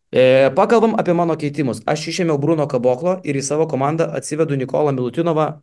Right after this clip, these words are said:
išklausiau tavo argumentus ir visiškai jiems pritariu. Nikola Milutinovas grįžta, jo kaina yra juokinga. Milijonas. Tiek kainuoja Nikola Milutinovas šiuo metu.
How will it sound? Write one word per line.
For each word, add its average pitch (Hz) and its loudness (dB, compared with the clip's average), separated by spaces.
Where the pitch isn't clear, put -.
išklausiau 131 0
tavo 127 2
argumentus 123 -2
ir 123 -6
visiškai 143 -2
jiems 107 -6
pritariu. 175 -4
Nikola 170 2
Milutinovas 139 0
grįžta, 113 -2
jo 139 0
kaina 147 0
yra 131 -2
juokinga. 123 -4
Milijonas. 127 -2
Tiek 139 0
kainuoja 131 -2
Nikola 127 -2
Milutinovas 113 -6
šiuo 123 -4
metu. 123 -2